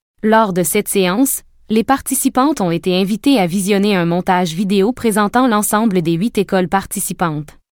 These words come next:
À la suite du visionnement, des questions portant sur les éléments jugés surprenants ainsi que sur les points communs observés entre les différents contextes leur ont été soumises.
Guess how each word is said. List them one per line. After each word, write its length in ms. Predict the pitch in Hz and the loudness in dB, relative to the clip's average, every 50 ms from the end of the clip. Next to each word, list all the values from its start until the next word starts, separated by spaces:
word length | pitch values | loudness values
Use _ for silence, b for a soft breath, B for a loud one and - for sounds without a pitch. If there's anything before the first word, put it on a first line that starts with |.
| _ _ | _ _
À 100 | - 202 | -4 -2
la 120 | 202 196 190 | -2 -4 -4
suite 420 | - - - 220 226 208 196 170 | -6 -8 -8 -8 -8 -8 -10 -12
du 300 | 147 165 165 147 147 _ _ _ _ _ _ - | -10 -12 -12 -14 -16 _ _ _ _ _ _ -6
visionnement, 680 | 202 214 277 277 226 220 226 196 180 170 170 185 247 277 _ _ _ _ | 0 2 2 2 4 2 0 2 2 0 0 -2 -2 -6 _ _ _ _
des 160 | 196 180 233 233 | -2 -2 -2 2
questions 460 | - 285 294 - - - 285 294 294 | 2 0 0 0 0 0 0 0 2
portant 400 | - 311 - - - 202 214 254 | 0 -2 -4 0 0 0 0 0
sur 180 | - - 185 | 0 -2 -2
les 220 | 175 170 175 156 190 | 0 0 0 2 2
éléments 340 | 185 185 185 185 180 180 185 | 2 2 2 2 2 0 0
jugés 320 | 165 185 180 160 196 220 | 0 -2 -2 -2 -2 -2
surprenants 580 | 196 - - 196 - - 196 185 175 175 175 175 | -2 -2 -4 -4 -2 -2 -2 0 0 0 0 0
ainsi 340 | 180 185 180 - - 269 | 0 0 -2 0 -2 0
que 100 | 269 - | 0 0
sur 240 | 185 - - 185 170 | -2 0 -2 -2 -2
les 100 | 175 170 | -2 -4
points 240 | 165 - 220 226 262 | -2 -2 0 0 0
communs 340 | 247 - 190 185 185 180 180 | 0 0 0 2 2 2 0
observés 460 | 175 - - 185 180 165 156 196 196 | 0 -2 -2 -2 -2 0 0 0 0
entre 200 | 185 170 - 170 | 0 0 -2 -2
les 100 | 160 165 | -2 -2
différents 460 | 160 156 180 - - 185 170 185 208 220 | -2 -4 -4 -2 -2 -2 0 0 -2 0
contextes 560 | - 196 180 170 - 196 202 - - - 185 | 0 -2 -2 0 -2 -4 -4 -4 -6 -4 0
leur 260 | 175 175 202 220 180 | 2 2 2 2 0
ont 80 | 180 160 | 0 -2
été 220 | 175 156 - 185 | -2 -2 -4 -4
soumises. 580 | - - - 202 196 180 170 160 151 143 156 | -4 -2 -2 0 0 0 0 -2 -4 -8 -10